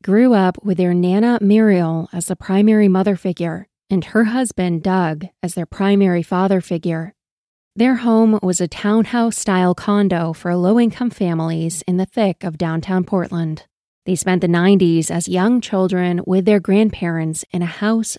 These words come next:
that was bustling with activity. Family and friends were constantly coming and going. As they grew older, they became independent, rebellious,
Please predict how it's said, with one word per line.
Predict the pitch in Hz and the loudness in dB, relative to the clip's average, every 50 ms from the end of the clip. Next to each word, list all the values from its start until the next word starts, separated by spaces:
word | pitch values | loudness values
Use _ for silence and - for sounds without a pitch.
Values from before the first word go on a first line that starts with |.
| _ | _
that | - 208 214 214 | -6 -6 -2 -2
was | 220 185 - _ _ - | -2 -2 -4 _ _ -4
bustling | 202 196 196 - - 190 180 170 170 165 | -2 -2 -2 -2 -4 -4 -4 -4 -6 -6
with | 160 165 - | -6 -6 -4
activity. | 165 170 175 - - - 196 170 180 175 160 156 156 - _ _ _ _ _ _ _ _ _ | -4 -6 -6 -6 -6 -4 -4 -2 -2 -4 -4 -6 -8 -12 _ _ _ _ _ _ _ _ _
Family | - 196 190 190 208 208 190 175 | -4 -2 0 2 2 2 2 2
and | 170 165 - | 2 0 -2
friends | - 196 180 180 175 165 165 165 160 - | -2 -2 0 0 0 -2 -2 -4 -6 -8
were | - 175 | -10 -10
constantly | - - - 202 202 226 220 - - 240 - 214 214 | -10 -8 -6 -4 -2 -2 -4 -4 -6 -6 -4 -4 -4
coming | 196 - 190 202 202 202 185 170 | -4 -4 -4 -2 0 0 0 0
and | 170 160 | -2 -2
going. | 175 175 180 180 180 170 156 175 - _ _ _ _ _ _ _ _ _ _ _ _ _ _ _ - | -2 0 0 0 0 -2 -6 -12 -18 _ _ _ _ _ _ _ _ _ _ _ _ _ _ _ -6
As | 202 202 226 240 - | -4 -2 -2 0 0
they | 294 294 226 | 0 0 0
grew | 185 190 196 208 208 185 170 | 2 4 4 6 6 6 4
older, | - 185 190 196 185 175 156 151 151 151 - _ _ - | 2 2 0 2 2 0 -2 -2 -6 -8 -10 _ _ -8
they | 180 175 | -6 -6
became | 175 175 - 202 220 240 240 | -6 -4 -2 0 0 2 2
independent, | - 233 220 214 202 - - - 196 202 175 165 156 156 - - _ _ _ _ _ | 2 2 2 2 0 -2 -2 0 0 0 0 -2 -4 -8 -14 -20 _ _ _ _ _
rebellious, | - 180 175 196 214 240 247 240 190 175 165 165 156 - - - - - _ | -10 -6 -4 -2 0 2 2 2 2 2 0 0 -2 -6 -10 -16 -16 -18 _